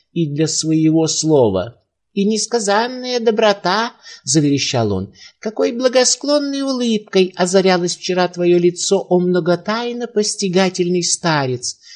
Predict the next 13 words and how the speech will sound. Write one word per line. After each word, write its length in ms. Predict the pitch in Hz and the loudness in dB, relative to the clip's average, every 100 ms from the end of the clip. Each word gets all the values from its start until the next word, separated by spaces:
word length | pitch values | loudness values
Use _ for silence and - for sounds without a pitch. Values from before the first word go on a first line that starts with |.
| - | -14
когда 340 | - 135 123 120 | -4 -2 0 -2
ты 140 | 147 | -2
внимал 540 | 139 165 165 196 247 269 | -2 0 2 0 -2 -6
моим 300 | 269 262 320 | -8 -6 -4
беззлобным 720 | 247 220 240 233 202 226 220 | -4 -2 4 4 4 0 0
шуткам, 560 | - 226 208 - 208 | -2 -2 -4 0 0
понимая, 760 | 202 208 208 196 175 165 160 156 _ _ - | 2 2 4 4 2 2 0 -4 _ _ -14
что 220 | - 143 | -2 0
они 220 | 135 139 | 0 -2
подсказаны 680 | 147 147 - 160 165 185 196 | -2 -2 -2 0 2 2 2
единственно 920 | 196 220 190 262 269 - - 220 214 | 2 0 -2 -4 -4 -6 -6 0 2
лишь 380 | 208 190 - _ | 2 -2 -6 _
добродушием 1120 | 170 196 180 185 160 175 240 226 - 160 139 | 0 0 2 2 4 2 2 -2 2 2 0